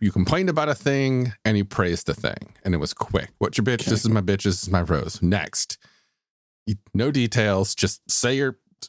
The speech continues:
Speaker 1: air your grievance, air your praise, and move on kind of thing. We
Speaker 2: Mm-hmm.
Speaker 1: should have an episode of bitching and we should have an episode of rosing.
Speaker 2: Yeah, let's definitely keep those separate because I'm, I'm gonna, I'm gonna dive in on my bitching.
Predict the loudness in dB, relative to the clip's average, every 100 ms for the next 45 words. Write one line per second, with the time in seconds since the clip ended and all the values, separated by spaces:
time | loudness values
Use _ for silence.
0 | _ -2 0 0 0 0 0 0 -2 -4
1 | -6 -4 -4 0 -2 0 -2 0 -2 -4
2 | -2 -2 2 2 2 2 0 0 -4 -8
3 | -2 -2 -2 -2 -4 -4 -10 -12 -12 -12
4 | -14 -12 -2 0 2 2 2 2 0 0
5 | 0 0 -2 -2 0 2 2 0 -2 _
6 | 2 2 2 2 2 2 -2 -2 0 0
7 | 0 -2 -2 -4 -8 -10 -12 _ _ _
8 | _ _ _ _ 0 2 2 0 0 2
9 | 2 2 0 0 0 0 0 0 0 0
10 | 0 0 0 0 0 0 0 2 0 -4
11 | _ -20 -2 0 2 0 0 0 0 0
12 | 2 0 -2 -2 -2 -2